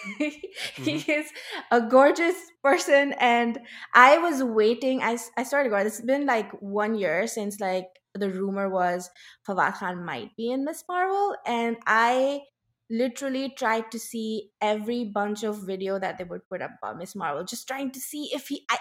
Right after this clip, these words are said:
Speaker 1: I can get, catch a glimpse of him. Um, and I couldn't, and people were like, "Oh, maybe he's not in." And I was like, "No, I don't believe it. It's, it's happening. I, I want to believe it's going to happen." Um, and seeing him, and Fawad Khan, the great thing about him is, like,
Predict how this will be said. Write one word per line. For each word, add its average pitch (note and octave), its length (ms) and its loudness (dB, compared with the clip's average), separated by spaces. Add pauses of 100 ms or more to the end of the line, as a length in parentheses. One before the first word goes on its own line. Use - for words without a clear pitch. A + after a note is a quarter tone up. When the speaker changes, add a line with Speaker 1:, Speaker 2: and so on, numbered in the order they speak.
Speaker 1:
I C4 80 2
can C4 300 -6
get, A#3+ 200 -4
catch B3 200 -6
a B3+ 40 -8
glimpse A#3 380 -2
of G3 140 -8
him. D3+ 240 -12 (480)
Um, G#3+ 500 6 (100)
and B3 140 4
I B3 60 6
couldn't, E4+ 320 -2
and B3 180 -2
people B3+ 220 -8
were B3+ 100 -6
like, C4+ 180 -8
"Oh, F#4 120 0
maybe G4+ 240 -2
he's F#4+ 260 0
not F4 200 2
in." D#4+ 120 -2
And C4 100 0
I A#3 40 2
was A3 100 -4
like, G#3+ 140 -2
"No, G3 240 -4
I F#3 100 -2
don't F#3+ 180 -6
believe F3+ 280 -12
it. - 100 -14 (100)
It's, G3+ 220 -12
it's G3+ 140 -8
happening. - 500 -10 (140)
I, G#3 380 2 (360)
I G#3+ 120 6
want A3+ 280 4
to B3 80 -4
believe G3 500 -2
it's F#3+ 160 -6
going F#3 260 -4
to G3 40 -10
happen." G3+ 520 -10 (360)
Um, A3+ 300 10
and C4 160 2
seeing F#4 320 -2
him, C4+ 260 0
and B3 180 0
Fawad C4 360 0
Khan, E4 180 -2
the B3+ 80 2
great A3+ 320 0
thing D4 140 -6
about G#3+ 240 0
him A#3 180 -2
is, B3 180 -4
like, G#3 240 -2